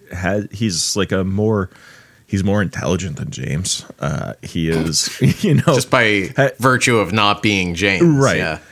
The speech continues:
Speaker 1: But he, I don't know. He seems to also have, like, more going on,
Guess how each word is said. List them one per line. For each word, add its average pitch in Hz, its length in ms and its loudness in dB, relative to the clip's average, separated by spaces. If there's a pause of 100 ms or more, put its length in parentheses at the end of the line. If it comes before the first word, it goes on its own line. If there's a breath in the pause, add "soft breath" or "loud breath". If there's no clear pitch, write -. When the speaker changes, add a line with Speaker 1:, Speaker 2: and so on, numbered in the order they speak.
(240 loud breath)
Speaker 1:
But 165 100 4
he, 226 80 4
I - 420 -6
don't 370 120 -4
know. - 140 2
He - 200 -2
seems 247 360 0
to - 80 -2
also 131 340 2
have, 113 220 2
like, 92 220 -4
more 110 480 0
going 107 400 0
on, 87 340 -2